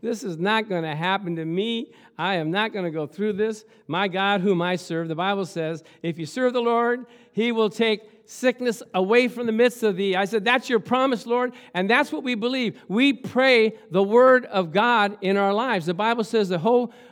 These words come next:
uh, world was created by the word of God. Guess what? Your world is created by the word of God. Did you know that? What kind of world are you living? Well, let's see.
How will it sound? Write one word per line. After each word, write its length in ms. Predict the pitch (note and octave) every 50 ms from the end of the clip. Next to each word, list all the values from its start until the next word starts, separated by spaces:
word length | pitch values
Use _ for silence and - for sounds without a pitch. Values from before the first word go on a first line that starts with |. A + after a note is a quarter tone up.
| _
uh, 240 | - D3+ D3+ D3+ D3+ D3
world 360 | D#3 G#3+ C#4 D4+ C#4+ C4 A3+
was 220 | F#3+ F3+ E3+ -
created 800 | _ _ - - G#3 G#3+ A3+ C4 D4 C#4+ C4 G#3+ G3+ G3+ F#3+ F#3+ - _ _ _ _ _
by 440 | - C#3 F3+ F#3+ G3+ G#3 G#3+ A3 G#3+
the 160 | F#3 G3+ G3+
word 460 | G3 F3 D#3+ D#3 D#3 D#3+ E3+ F3 F#3+
of 220 | - - F#3 F#3
God. 380 | F3 A3+ B3+ C4+ A3+ D3 A2 G2 - _ _ _ _ _ _ _ _ _ _ _ _ _ _ _ _ _ _ _ -
Guess 260 | G#3 A3+ A3 - -
what? 260 | B3 A#3+ G#3 - -
Your 440 | D3+ C#3+ D3 D#3 G#3 C#4 E4 F#4+ F4
world 540 | C#4+ A3 F3+ D3+ C#3 B2+ B2+ C#3+ E3 F3 D3+ _ _ _ _ _ _ -
is 220 | F3 E3+ E3+ -
created 600 | - _ - F#3+ E3+ E3 D#3 C3+ C3+ C#3 D3+ E3+ E3 _ _ _ _ _ -
by 180 | D3 D3+ D#3
the 100 | D#3 D#3
word 260 | D3+ C#3 C#3+ C#3+ C#3 C#3+
of 120 | D3 C3+
God. 240 | D3+ D3+ C#3+ C#3 C#3+
Did 120 | F#3 F#3+
you 120 | G#3 A#3+ A#3+
know 140 | B3 A#3+
that? 260 | A3+ A3 D#3 A#2+ - - _ _ _ _ _ _ _ _ _ _ _ _ _ _ _ _ _ _ _ _ _ _
What 160 | - F3+ G3 -
kind 220 | G#3 A#3 A#3 A#3
of 100 | A3 G#3
world 260 | G#3+ A3 A3+ A3+ G3+
are 80 | G#3 G3+
you 140 | G3 F#3+ F#3+
living? 400 | G#3 A3+ G#3 D3+ A2+ G#2 G#2 - _ _ _ _ _ _ _ _ _ _ -
Well, 420 | G3 G#3+ C4+ C4+ C4+ C4 C4 A#3+ A3+ _ _ _ _ _ _ _ _ _ _ _ _ _ _ _ _ -
let's 220 | - F3 F3 -
see. 300 | - _ C3+ G#2+ F#2 G#2